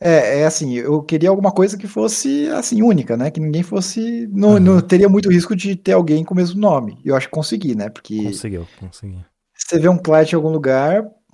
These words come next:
Speaker 1: uma grande chance de ser. Eu, ah, já, já achei uma família Clyde também na África já, <laughs> mas é assim, não tem nada a ver, tá? Com, com a
Speaker 2: É
Speaker 1: família
Speaker 2: outro
Speaker 1: Clyde.
Speaker 2: nicho.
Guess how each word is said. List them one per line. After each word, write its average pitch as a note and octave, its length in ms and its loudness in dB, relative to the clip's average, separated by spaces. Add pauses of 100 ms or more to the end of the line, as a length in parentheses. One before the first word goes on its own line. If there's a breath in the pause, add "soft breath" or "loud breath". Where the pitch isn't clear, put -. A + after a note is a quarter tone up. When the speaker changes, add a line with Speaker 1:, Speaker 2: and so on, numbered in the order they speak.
(180)
Speaker 1:
uma G#3+ 320 2
grande G3 260 0
chance G#3+ 220 -2
de - 60 -8
ser. B3 180 0
Eu, D3 240 4
ah, F3+ 220 0
já, F3+ 240 0
já G3 100 0
achei G3 240 -2
uma F#3 120 0
família D#3 300 -2
Clyde C3+ 340 -4
também C3 200 -6
na B2 260 -4
África B2 320 -8
já, A#2+ 340 -6
<laughs> - 60 -20
mas A#2 760 -10
é B2 80 -4
assim, G#2+ 760 -6
não B2 240 -10
tem C3 140 -4
nada C3 160 -2
a - 20 -4
ver, A2+ 200 0
tá? E3 260 -2 (460)
Com, G#2+ 180 -12
com - 160 -10
a A#2+ 40 -4
Speaker 2:
É B2 40 -4
Speaker 1:
família A#2 200 -2
Speaker 2:
outro A2+ 120 -6
Speaker 1:
Clyde. A2+ 200 0
Speaker 2:
nicho. - 320 -10